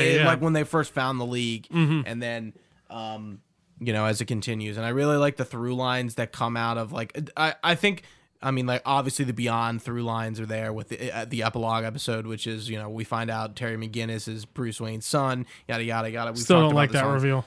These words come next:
Speaker 1: on podcasts before. Yeah, it's, it's a, it's a cool reveal, and, like, that's where the Unlimited was supposed to end, then it got another
Speaker 2: I
Speaker 1: season.
Speaker 2: don't think that's a cool reveal.
Speaker 1: Oh, you don't?
Speaker 2: No, I don't like that. He
Speaker 1: I
Speaker 2: should have
Speaker 1: love
Speaker 2: just
Speaker 1: it.
Speaker 2: been Terry McGinnis.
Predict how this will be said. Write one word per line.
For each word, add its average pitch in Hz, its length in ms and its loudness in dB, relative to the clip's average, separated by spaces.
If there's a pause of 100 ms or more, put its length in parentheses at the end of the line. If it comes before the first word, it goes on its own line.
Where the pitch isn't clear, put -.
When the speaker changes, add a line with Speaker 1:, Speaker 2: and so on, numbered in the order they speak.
(140)
Speaker 1:
on 113 120 -4
podcasts 110 420 -2
before. 104 300 -8
Yeah, 104 260 -4
it's, 113 140 -10
it's 131 200 -8
a, 127 240 -2
it's 151 180 -4
a 147 60 0
cool 170 360 4
reveal, 131 500 2
and, 120 120 -2
like, 117 300 -6
that's 135 240 2
where 131 180 0
the 127 180 -2
Unlimited 123 380 -2
was 117 100 -4
supposed - 200 -8
to 123 60 -2
end, 135 380 0
then 117 100 0
it 113 40 -2
got 117 140 -4
another 117 240 -4
Speaker 2:
I - 20 -6
Speaker 1:
season. 113 280 -4
Speaker 2:
don't 104 100 -6
think - 120 -6
that's - 220 -8
a - 40 -14
cool - 300 -14
reveal. - 420 -16 (240)
Speaker 1:
Oh, 143 100 2
you 110 140 -2
don't? 110 360 -2
Speaker 2:
No, 135 220 2
I 135 80 2
don't 156 280 0
like 117 200 -6
that. 113 260 -8
He 151 80 -2
Speaker 1:
I - 20 2
Speaker 2:
should 208 200 6
have 220 60 4
Speaker 1:
love 202 40 2
Speaker 2:
just 208 140 2
Speaker 1:
it. - 40 -2
Speaker 2:
been 214 180 2
Terry 214 240 0
McGinnis. 202 720 -4